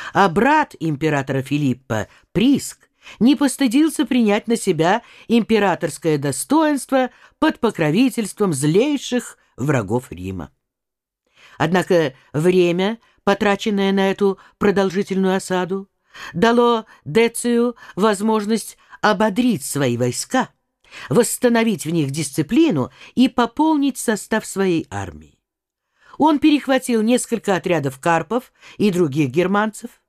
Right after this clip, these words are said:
спешивших к месту военных действий для того, чтобы воспользоваться плодами победы, одержанной их соотечественниками, поручил охрану горных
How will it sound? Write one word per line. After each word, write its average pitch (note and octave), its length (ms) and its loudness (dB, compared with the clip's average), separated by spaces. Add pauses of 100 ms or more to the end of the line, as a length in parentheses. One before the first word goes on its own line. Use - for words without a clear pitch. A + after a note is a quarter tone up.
(320)
спешивших - 640 0
к - 40 -6
месту G#3+ 360 0
военных G3+ 440 0
действий G3 520 -2 (240)
для F#3+ 140 2
того, F#3+ 280 0
чтобы F#3 360 0 (200)
воспользоваться F3+ 760 -2
плодами F3 460 -2
победы, E3+ 600 -2 (200)
одержанной D#3 640 2
их - 340 -6 (160)
соотечественниками, C#3 1200 -4 (420)
поручил B3+ 460 2
охрану A3+ 640 2
горных F#3 540 -4